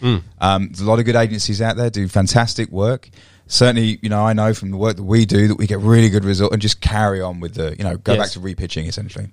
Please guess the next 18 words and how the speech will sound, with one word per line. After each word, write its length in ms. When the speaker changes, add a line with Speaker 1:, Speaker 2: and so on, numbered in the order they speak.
Speaker 1:
Yeah, 160
yeah, 240
because 340
you 60
can't, 340
y-, 80
you 220
know, 320
um, 420
the, 220
I, 180
I 80
guess 220
the 100
deflection 480
works 260
too 360
with, 320